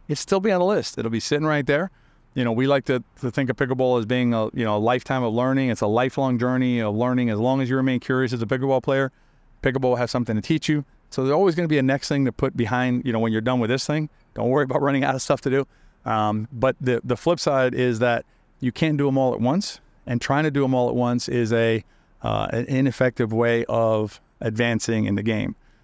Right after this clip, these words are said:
There's a quote that we really like. If you ever come to one of our camps, you're gonna hear this live because we, this is a fantastic quote. It's from, uh,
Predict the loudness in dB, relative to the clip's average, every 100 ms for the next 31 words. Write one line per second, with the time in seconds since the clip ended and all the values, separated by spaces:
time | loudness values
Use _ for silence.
0 | _ -4 -2 0 0 0 0 0 2 2
1 | 2 0 0 -2 -2 0 0 0 -2 0
2 | 0 0 -2 -2 -4 -2 -2 0 0 0
3 | 0 2 2 0 -2 -4 -2 -2 -2 0
4 | 0 0 0 -4 -4 -2 0 0 -2 0
5 | 0 0 0 -2 0 0 -2